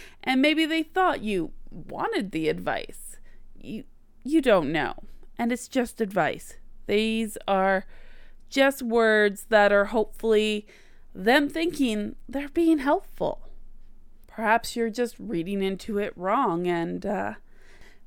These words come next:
there are so many factors outside of what we think, believe, see that we don't take into account, and it's really hard to honestly take everything to,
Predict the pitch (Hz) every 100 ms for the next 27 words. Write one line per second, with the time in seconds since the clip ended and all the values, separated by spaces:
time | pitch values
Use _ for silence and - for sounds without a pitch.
0 | - 226 240 254 - 285 285 311 285 254
1 | 226 - 220 214 208 214 - - 208 226
2 | - 220 196 202 196 - - 185 185 175
3 | 185 180 - 190 - - 196 208 - -
4 | - 208 190 185 180 180 175 - - -
5 | - 208 190 185 170 170 - - - -
6 | - - - - - 202 214 208 - -
7 | - - - - - 220 254 226 214 -
8 | 214 214 190 180 170 160 - - 180 180
9 | 170 175 180 185 190 208 196 180 185 185
10 | 185 180 185 - - - - 175 214 -
11 | 277 - 226 - 311 196 185 170 175 185
12 | 175